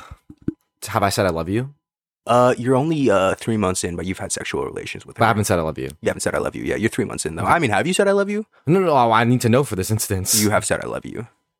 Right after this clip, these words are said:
Speaker 1: Okay. Okay. <clears throat> Okay, Robert, chill.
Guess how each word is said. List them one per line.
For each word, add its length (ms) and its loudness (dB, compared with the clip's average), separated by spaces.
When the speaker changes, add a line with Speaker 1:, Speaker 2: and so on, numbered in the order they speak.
Speaker 1:
Okay. 240 0
Okay. 400 0
<clears throat> 60 -14
Okay, 160 0
Robert, 560 -2
chill. 380 0